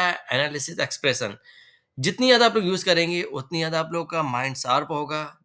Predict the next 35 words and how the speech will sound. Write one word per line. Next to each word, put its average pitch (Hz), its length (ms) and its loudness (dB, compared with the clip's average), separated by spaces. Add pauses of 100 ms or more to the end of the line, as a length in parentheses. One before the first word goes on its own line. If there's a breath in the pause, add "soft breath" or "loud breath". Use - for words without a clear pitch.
जब 131 180 -2
भी 170 120 2
आप 151 180 0
लोग 160 160 -4
कैलकुलेट 135 340 -2
के 147 200 -2
साथ 139 320 0
यूज़ 143 140 -4
करना 143 200 -2
चाहते 139 340 -4
हैं, 143 100 -12
आप 120 220 -4
यूज़ 135 200 -2
कर 139 100 -4
सकते 135 280 -8
हैं। 143 180 -12 (400 loud breath)
तो 185 80 0
आप 147 380 6
लोग 190 120 0
को 214 100 0
प्रैक्टिस 156 440 -4
करना 117 240 -6
पड़ेगी। 101 340 -12 (280)
आज 147 240 6
मैं 190 140 2
आप 180 140 -2
लोग 175 140 0
को 185 220 -8
सभी 156 340 0
तरह 170 200 2
के 165 60 -6
काउंट 151 220 2
बताने 156 300 0
वाला 147 240 2
हूँ, 170 140 -8